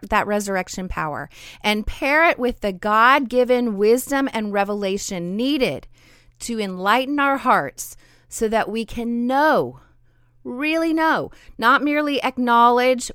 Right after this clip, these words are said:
but really grasp the spiritual truth of the immeasurable greatness of this power. Now, this is not something I can give you. This knowledge is a gift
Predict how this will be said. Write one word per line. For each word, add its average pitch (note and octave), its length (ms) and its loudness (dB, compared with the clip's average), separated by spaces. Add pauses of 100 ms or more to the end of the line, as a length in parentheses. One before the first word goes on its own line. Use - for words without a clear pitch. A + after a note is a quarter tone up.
but G3 160 -4
really D4 580 -6
grasp B3+ 680 0 (100)
the G3+ 140 -6
spiritual C#4+ 720 -4
truth E3 640 -8 (560)
of G3 160 -2
the G3 140 -4
immeasurable B3 920 2
greatness F#3+ 840 -6 (260)
of F3 320 0 (120)
this D#3+ 500 -8
power. - 440 -12 (720)
Now, G3+ 80 -6
this C4+ 260 -4
is G4 140 -2
not D4 240 0
something B3 440 -2
I A#3+ 140 0
can C4+ 240 -2
give D4+ 220 -2
you. D3 280 -8 (280)
This C4 240 -2
knowledge C#4+ 580 2
is A#3+ 140 -2
a A3+ 100 2
gift A#3 720 -2